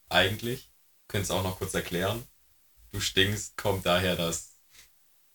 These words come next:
Naja, das sag ich eigentlich zu jedem, to be honest. Das ist meine Standardbeleidigung,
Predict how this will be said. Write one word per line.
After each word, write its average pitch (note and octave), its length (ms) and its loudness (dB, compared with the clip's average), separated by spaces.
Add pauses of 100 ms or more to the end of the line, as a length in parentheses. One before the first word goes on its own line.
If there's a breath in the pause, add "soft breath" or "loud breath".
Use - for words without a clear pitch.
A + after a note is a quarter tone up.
(680)
Naja, D#2+ 520 4
das F2 180 -4
sag F2 240 2
ich C#2+ 80 -6
eigentlich D2 260 -8
zu E2+ 120 -4
jedem, D2 380 0 (160)
to F2 80 -4
be D2+ 160 -2
honest. C#2 460 -8
Das - 100 -12
ist F2 120 -2
meine D#2+ 480 2 (160)
Standardbeleidigung, A2+ 1160 6